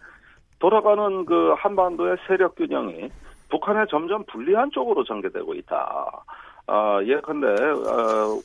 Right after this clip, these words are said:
우리 경우에는 에프 삼십오 전투기를 도입하는 등, 아, 한반도의 전략 자산은 여전히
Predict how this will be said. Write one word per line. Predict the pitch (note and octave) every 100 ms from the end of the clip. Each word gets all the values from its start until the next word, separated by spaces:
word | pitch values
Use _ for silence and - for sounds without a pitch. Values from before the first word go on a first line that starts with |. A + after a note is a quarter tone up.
| -
우리 | C#3 D3+
경우에는 | D3 C#3 B2+ B2+ C#3+ C3
에프 | A#2 - -
삼십오 | C3 B2 B2 A2
전투기를 | G#2 G#2+ A2 A#2 G#2+ G2+
도입하는 | G2 F#2+ - G#2 G#2 F#2+
등, | F2 D#2 D3+ B3 - - - -
아, | F2+
한반도의 | F#2 E3+ E3+ D3+ C#3 D3+ D#3+
전략 | A2 A#2+ B2+
자산은 | - A#2 B2+ D3+ F3+
여전히 | G2 F#2 A#2+ E3+ F3+